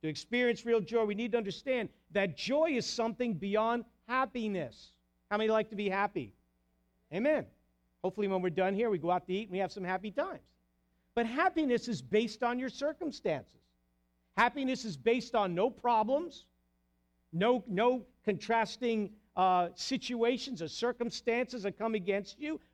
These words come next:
But unfortunately, in this world, we're opposed by situation and circumstances,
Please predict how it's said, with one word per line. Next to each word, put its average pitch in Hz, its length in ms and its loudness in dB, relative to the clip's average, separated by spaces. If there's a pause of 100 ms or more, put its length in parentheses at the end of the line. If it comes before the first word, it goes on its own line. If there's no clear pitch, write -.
But 233 140 4
unfortunately, 277 720 0
in 208 320 0
this 294 300 -4
world, 190 520 2 (360)
we're 254 220 8
opposed 339 500 2
by 254 140 4
situation 226 680 -2
and 190 120 -4
circumstances, 180 960 -4